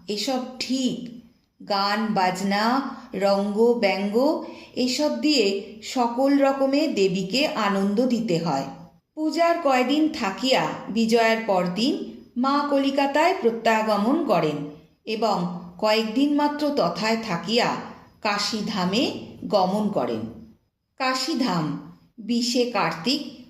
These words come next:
বাংলার তেরোশো উনিশ সন, ইংরাজির পাঁচই নভেম্বর উনিশশো বারো খ্রিস্টাব্দ,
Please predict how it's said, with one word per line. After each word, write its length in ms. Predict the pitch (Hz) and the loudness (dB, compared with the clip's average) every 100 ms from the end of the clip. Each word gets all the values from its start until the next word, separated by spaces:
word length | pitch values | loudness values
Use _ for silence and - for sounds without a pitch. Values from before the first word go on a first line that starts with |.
| _ | _
বাংলার 540 | 214 240 254 294 247 190 - - - - | 0 2 4 4 2 0 -4 -14 -8 0
তেরোশো 460 | 240 247 240 269 254 | 2 4 2 0 4
উনিশ 460 | 240 277 349 - | 4 6 4 0
সন, 260 | 185 156 139 - - - _ _ - | 0 2 0 -4 -14 -20 _ _ -4
ইংরাজির 680 | 302 330 339 339 359 381 - | 2 4 4 4 4 2 2
পাঁচই 500 | 220 214 269 285 269 | 0 0 2 4 6
নভেম্বর 680 | 226 226 247 269 240 170 - - - - _ _ - | 4 4 4 4 6 4 2 -6 -14 -20 _ _ -6
উনিশশো 480 | 254 254 254 294 269 | 2 2 2 0 0
বারো 420 | 196 185 220 311 | 2 2 2 2
খ্রিস্টাব্দ, 600 | - 196 - 170 - 147 | 0 -2 0 -2 0 -2